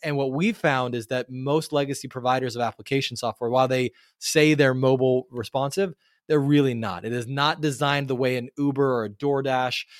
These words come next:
uh, a Carvana, a Rocket Mortgage, all these modern e-commerce solutions, they were built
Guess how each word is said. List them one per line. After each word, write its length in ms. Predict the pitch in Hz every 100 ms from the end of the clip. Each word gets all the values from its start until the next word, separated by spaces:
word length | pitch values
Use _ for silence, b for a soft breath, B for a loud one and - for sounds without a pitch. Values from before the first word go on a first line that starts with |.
| B
uh, 160 | 117 117
a 40 | 107
Carvana, 720 | - 135 123 139 139 135 135
a 60 | 117
Rocket 380 | 135 143 151
Mortgage, 360 | 139 127 127 127
all 180 | 135 165
these 160 | 175
modern 360 | 139 131 139 135 131
e-commerce 500 | 131 139 123 123 -
solutions, 540 | 120 117 120 123 117
they 100 | 123
were 160 | 131 110 -
built 260 | 156 170